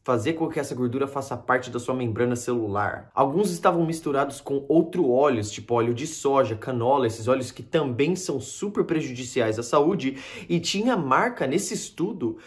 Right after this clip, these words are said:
que não tinha nem óleo de <laughs> abacate. Era simplesmente óleo de soja vendido com rótulo de óleo de abacate. Ah!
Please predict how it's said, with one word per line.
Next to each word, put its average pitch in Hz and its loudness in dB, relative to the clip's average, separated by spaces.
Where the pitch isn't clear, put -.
que 214 0
não 320 6
tinha 262 2
nem 208 4
óleo 269 6
de - -4
<laughs> - -
abacate. 165 -4
Era 220 4
simplesmente 220 0
óleo 202 4
de 196 -2
soja 147 2
vendido 160 0
com 185 0
rótulo 147 -2
de 147 -4
óleo 123 6
de 123 0
abacate. 117 -4
Ah! 220 6